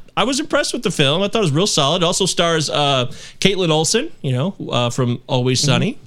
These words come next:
Speaker 1: So it was nice to see her co-star with Woody in this. And, uh, oh, and Ernie Hudson's in it. That's always fun to see Ernie. So I'd like to recommend this week, if you get a chance, it's on Amazon Prime, I believe. It's called Champions, came out this year, should be readily available.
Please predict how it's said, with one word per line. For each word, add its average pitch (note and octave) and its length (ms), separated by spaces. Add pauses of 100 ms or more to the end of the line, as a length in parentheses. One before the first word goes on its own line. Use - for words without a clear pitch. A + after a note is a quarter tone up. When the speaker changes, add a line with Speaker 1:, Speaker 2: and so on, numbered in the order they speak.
(120)
Speaker 1:
So - 180
it B2 60
was C#3 80
nice C#3+ 180
to C3 60
see C#3 180
her D3 220 (580)
co-star C3+ 460
with A2+ 160
Woody A2+ 180
in A2 120
this. C3+ 300
And, A#2+ 300
uh, A#2+ 320 (480)
oh, C#4+ 220
and F#3+ 100
Ernie F3+ 160
Hudson's C3+ 320
in G2+ 100
it. - 40
That's B2+ 160
always A#2 160
fun A#2+ 100
to A2 60
see A#2 120
Ernie. A2 200
So A#2+ 300 (400)
I'd - 100
like C5 100
to G#4 100
recommend G#4 320
this F3+ 140
week, D#3+ 220
if D#3+ 80
you E3+ 60
get G#3 100
a - 20
chance, G3 280
it's D#3 120
on G3 180
Amazon F3 380
Prime, F3+ 380
I C#3 80
believe. B2 420
It's - 120
called A#2+ 220
Champions, G#3+ 520
came E3 160
out C#3+ 140
this D3 200
year, A#2+ 240
should - 220
be A#2+ 220 (260)
readily G#2 340
available. F2+ 400